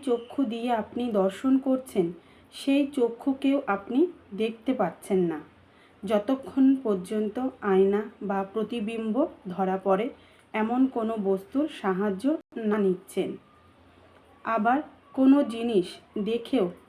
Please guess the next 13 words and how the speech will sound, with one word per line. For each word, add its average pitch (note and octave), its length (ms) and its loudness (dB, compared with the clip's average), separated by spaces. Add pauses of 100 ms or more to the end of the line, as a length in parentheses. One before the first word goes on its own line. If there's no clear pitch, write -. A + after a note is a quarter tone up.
আপনি A3 440 0 (420)
প্রত্যক্ষ B3 600 -2
অভিজ্ঞতা A3 800 -2
অর্জন G3+ 460 -2
করতে A3+ 440 -2 (220)
পারবেন F#3+ 400 2
না, E3+ 280 -6 (800)
যদি B3 360 2
তা B3 180 0 (300)
দেখার A#3 300 0
মতো G#3 320 0
মনোযোগ A3 760 2
আপনার G3+ 440 -2